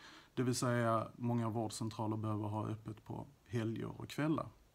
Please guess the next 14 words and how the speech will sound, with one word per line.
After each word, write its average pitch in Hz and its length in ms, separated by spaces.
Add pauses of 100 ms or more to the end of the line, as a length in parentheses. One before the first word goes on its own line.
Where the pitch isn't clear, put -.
(800)
Jag 151 200
möter 135 360
i - 20
min 123 400
roll 120 280
som 120 180
kommunalråd 107 640
väldigt 117 500
många 120 220
medborgare 107 520
som 113 160
har 107 200
synpunkter 120 640
på - 320